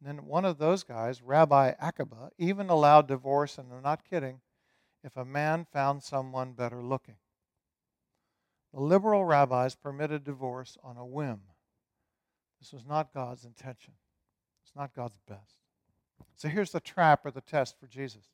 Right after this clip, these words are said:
If he sides with the liberals, he's going against Moses.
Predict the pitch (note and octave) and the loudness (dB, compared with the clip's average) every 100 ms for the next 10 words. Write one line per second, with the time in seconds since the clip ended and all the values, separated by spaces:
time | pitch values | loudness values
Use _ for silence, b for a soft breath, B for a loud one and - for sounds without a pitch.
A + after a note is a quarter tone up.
0 | _ b b b b F3+ G#3 F#3+ G#3+ A3 | _ b b b b -6 -4 0 4 4
1 | A3 G#3 F3 E3+ G#3+ E3 D3 D3 - _ | 2 -2 2 4 4 4 2 2 -4 _
2 | - C#3 D#3 D#3+ D3+ D3 C#3+ C3+ B2+ - | -18 -14 -8 -6 -4 -6 -4 -6 -8 -12
3 | B2 C3 A2 F#2 - _ | -2 -2 -2 -8 -20 _